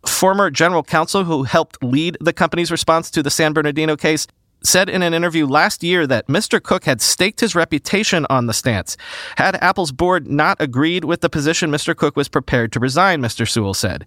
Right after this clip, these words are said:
"Mister Cook's small team at Apple is now aiming to steer the current situation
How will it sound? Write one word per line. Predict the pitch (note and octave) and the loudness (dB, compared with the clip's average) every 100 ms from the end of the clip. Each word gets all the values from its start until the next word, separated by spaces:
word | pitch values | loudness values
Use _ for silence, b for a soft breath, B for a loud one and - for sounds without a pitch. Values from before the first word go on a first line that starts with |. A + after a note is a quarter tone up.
| B B B B | B B B B
"Mister | A#2+ - C#3 | -4 -2 0
Cook's | D3+ C#3 - | 0 0 0
small | - D3+ D#3+ | 2 2 0
team | - F#3 F3 | 0 -2 0
at | D3 D3+ | 2 2
Apple | D#3+ E3+ E3+ | 2 2 2
is | D3 C#3 | 0 2
now | D#3+ D#3 | 2 2
aiming | D3+ F3+ A3+ A#3+ | 0 -2 -2 -2
to | G3+ | -2
steer | - G3 F#3+ | 0 0 0
the | C#3+ | -2
current | - G3 | 0 0
situation | E3 E3+ D#3+ D#3 C#3 | 0 0 2 2 -2